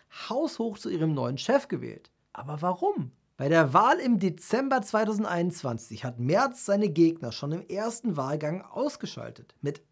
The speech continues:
zweiundsechzig Komma eins Prozent der Stimmen hat er direkt die absolute Mehrheit eingesackt. Respekt!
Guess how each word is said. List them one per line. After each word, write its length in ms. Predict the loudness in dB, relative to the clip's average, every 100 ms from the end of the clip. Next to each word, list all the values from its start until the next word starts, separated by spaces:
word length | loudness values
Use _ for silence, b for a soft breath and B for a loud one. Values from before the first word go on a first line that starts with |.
| -16
zweiundsechzig 1040 | -12 -6 -4 -2 -2 -4 -8 -10 -10 -10
Komma 360 | -4 -2 -2 -2
eins 260 | -8 -8
Prozent 420 | -4 -4 -2 -2 -4
der 60 |
Stimmen 480 | -6 0 0 0 -4 B B B
hat 100 | -2
er 80 | -2
direkt 380 | -2 -4 -6 -8
die 120 | -8
absolute 720 | -2 -2 -2 -4 -4 -2 2
Mehrheit 460 | 4 4 4 0 -4
eingesackt. 640 | -6 -8 -8 -12 -16 -20 _ -10
Respekt! 640 | -8 -8 -14 2 2 2